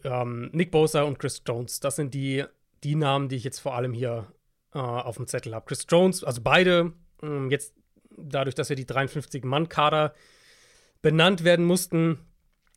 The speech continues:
äh, musste auch in, bei, in den beiden Fällen Entscheidungen getroffen werden. Beide sind auf der Reserve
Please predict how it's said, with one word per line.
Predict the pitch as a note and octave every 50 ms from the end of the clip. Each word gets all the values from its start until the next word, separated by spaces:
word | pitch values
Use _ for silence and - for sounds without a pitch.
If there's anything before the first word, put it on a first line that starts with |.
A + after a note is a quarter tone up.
| -
äh, | E3 D#3+ C#3+
musste | C#3 D3+ D#3+ - F#3+
auch | D3+
in, | C#3+ C3+ C3+
bei, | - D3 D3
in | - D#3 C3
den | C#3+ D#3+ F#3 G3
beiden | F3 E3 E3 E3
Fällen | - - D#3+ E3+ E3 E3
Entscheidungen | E3+ D#3 - - C#3+ D#3 D#3+ D#3
getroffen | D3 - - D#3 - D#3+
werden. | D#3 D3+ C3
Beide | C3 B2+ D3 D#3+
sind | D3 D#3 D#3 C3 -
auf | D3 -
der | - C#3+ C3 C3
Reserve | C#3 B2+ B2 D3 D#3+ D#3+ D#3